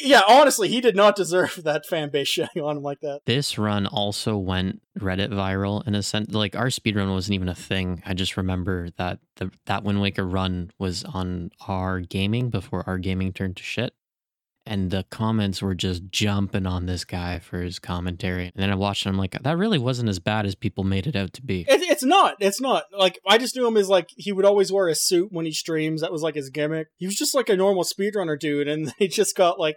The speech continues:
Speaker 1: all of, like, the toxicity of, like, our speedrun or whatever that existed at the time was just focused on him for, like, a month. And he's like,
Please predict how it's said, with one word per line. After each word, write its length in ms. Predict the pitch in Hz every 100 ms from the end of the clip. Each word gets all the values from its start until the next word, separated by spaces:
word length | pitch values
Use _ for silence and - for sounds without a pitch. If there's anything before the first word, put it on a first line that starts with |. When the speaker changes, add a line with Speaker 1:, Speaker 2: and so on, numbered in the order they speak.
| -
Speaker 1:
all 280 | 196 208 214
of, 120 | 202
like, 240 | 196 -
the 100 | 190
toxicity 960 | - 185 190 - 190 190 196 180 160 156
of, 160 | 147
like, 240 | 147 143 139
our 220 | 156 160
speedrun 320 | - 185 156
or 220 | 156 147 143
whatever 480 | 139 139 139 135 -
that 140 | 165
existed 480 | 160 147 175 - 160
at 100 | 165
the 60 | 175
time 360 | 165 156 151
was 120 | 147 143
just 240 | 165 - -
focused 440 | 190 180 180 -
on 180 | 175 156
him 280 | 156 160 147
for, 100 | 160
like, 200 | 143 147
a 80 | 147
month. 340 | 143 156 143
And 80 | 151
he's 160 | 147 143
like, 160 | 147